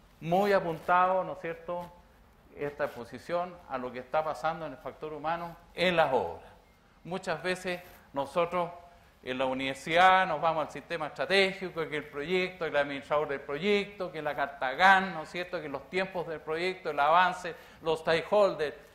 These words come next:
eh, un montón de elementos que los interesados, ¿y por qué no lo vemos de esta manera? Cambiemos el proyecto, que la fase uno, la fase dos, que la tres,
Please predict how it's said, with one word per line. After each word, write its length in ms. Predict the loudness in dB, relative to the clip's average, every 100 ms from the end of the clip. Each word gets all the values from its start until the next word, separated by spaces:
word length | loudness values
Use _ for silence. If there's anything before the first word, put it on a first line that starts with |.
| -20 -20 _
eh, 160 | -6 -6
un 100 | -2
montón 360 | -4 0 0
de 80 | 0
elementos 480 | 0 0 0 -2 -4
que 320 | -2 -6 -8 -2
los 260 | 2 4
interesados, 960 | 2 -4 -6 -6 -10 4 8 8 6 0 -8 -18 -10
¿y 80 | -4
por 200 | -4 0
qué 120 | -2
no 120 | 0
lo 140 | 0
vemos 320 | 0 0 -2 -4
de 100 | -4
esta 180 | -2
manera? 640 | -2 -2 -4 -6 -2 -2 0
Cambiemos 500 | -2 -2 -4 -6 -6
el 40 |
proyecto, 460 | -6 -6 -8 -10 -10
que 80 | -6
la 140 | -6
fase 340 | -2 -2 -2 -4
uno, 340 | -2 -4 -2
la 160 | -2 -2
fase 320 | -4 -4 -6
dos, 380 | -4 -2 -2 -4
que 100 | -2
la 160 | -2
tres, 140 | -2